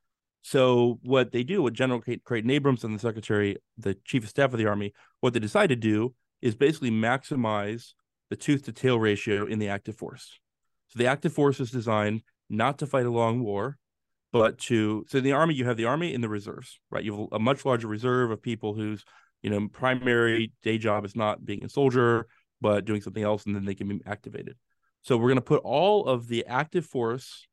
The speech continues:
as much tooth, as much c-, combat power, short-term combat power in the active force so that we can fight in,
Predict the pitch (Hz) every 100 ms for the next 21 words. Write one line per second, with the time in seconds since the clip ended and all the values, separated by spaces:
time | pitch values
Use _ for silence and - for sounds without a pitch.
0 | _ 113 120 147 - - - 135 131 113
1 | 127 135 117 113 - _ - - - 147
2 | 156 123 - 107 104 107 131 _ _ _
3 | - - 175 - - 131 - 107 104 -
4 | 107 101 104 - 117 113 110 110 _ _
5 | _ - 110 101 98 98 107 - 113 139
6 | 135 - 127 - - _ - 110 104 107
7 | 98 117 120 123 113